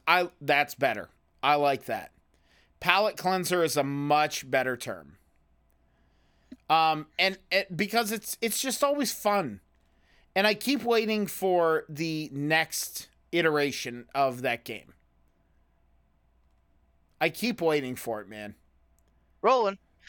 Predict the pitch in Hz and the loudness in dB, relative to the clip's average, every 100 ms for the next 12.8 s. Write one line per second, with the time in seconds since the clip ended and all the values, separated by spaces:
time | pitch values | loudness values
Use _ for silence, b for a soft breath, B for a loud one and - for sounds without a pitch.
0 | B 208 220 220 202 233 220 202 214 185 | B 4 4 4 4 4 2 4 2 4
1 | 190 190 180 - - _ _ _ _ _ | 2 2 0 -10 -20 _ _ _ _ _
2 | _ 139 143 160 269 - - _ _ _ | _ -2 2 4 2 -2 -20 _ _ _
3 | _ _ _ _ _ _ _ - 262 269 | _ _ _ _ _ _ _ 2 2 2
4 | 254 262 254 220 269 233 - 151 151 - | 2 2 2 0 2 2 -2 -16 -20 -6
5 | 170 175 170 180 - 170 196 180 170 139 | 0 0 0 -4 -2 0 2 2 0 0
6 | - 151 165 185 220 190 - - - - | 0 2 4 2 2 0 -2 -4 -8 -2
7 | 165 220 240 - _ b b b b - | 2 2 0 -10 _ b b b b -4
8 | 147 147 143 - 220 370 415 226 233 - | 0 2 0 -2 2 4 4 2 -2 -4
9 | 254 233 254 - 226 233 254 262 269 277 | -4 0 0 0 0 0 -2 -2 2 2
10 | 254 277 233 339 381 196 180 170 165 190 | 2 0 0 0 0 -2 -10 -4 0 2
11 | 180 175 185 180 170 208 - - 165 170 | 2 2 4 4 2 -2 -4 0 0 0
12 | 202 175 - - 143 147 185 277 | -4 -6 -6 -6 -4 -2 -2 -4